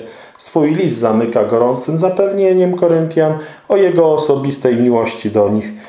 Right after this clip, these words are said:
Nie było to jednak zwykłe ludzkie uczucie, lecz prawdziwa miłość w Chrystusie Jezusie. Niezależnie od tego, jak ostry i dobitny był ton jego listu, motywem apostoła Pawła była prawdziwa miłość.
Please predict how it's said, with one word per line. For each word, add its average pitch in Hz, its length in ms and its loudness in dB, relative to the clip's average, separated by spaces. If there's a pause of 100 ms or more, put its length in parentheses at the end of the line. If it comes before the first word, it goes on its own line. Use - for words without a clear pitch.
(260)
Nie 214 180 2
było 147 300 2
to 113 440 -2
jednak 135 640 0
zwykłe 107 440 0
ludzkie 120 420 0
uczucie, 170 560 0 (340)
lecz 202 280 0
prawdziwa 147 580 0
miłość 123 460 0
w - 60 -14
Chrystusie 117 500 -4
Jezusie. 110 560 0 (500)
Niezależnie 175 800 0
od 101 140 -4
tego, 151 280 0
jak 170 320 0
ostry 165 440 -2
i 110 60 0
dobitny 151 580 -2
był 143 280 2
ton 139 500 0
jego 135 320 2
listu, 123 500 -2 (400)
motywem 185 560 0
apostoła 156 640 0
Pawła 143 420 2
była 131 240 2
prawdziwa 120 600 -2
miłość. 113 600 -2